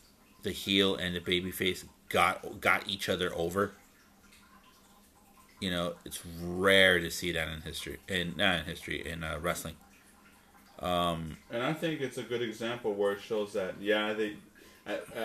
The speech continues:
Speaker 2: uh, um, I'm not saying Orange Cassidy botched, the cameraman botched,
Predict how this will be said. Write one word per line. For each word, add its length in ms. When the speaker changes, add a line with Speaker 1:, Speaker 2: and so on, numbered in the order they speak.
Speaker 2:
uh, 280
um, 260
I'm 140
not 140
saying 180
Orange 240
Cassidy 420
botched, 280
the 60
cameraman 580
botched, 380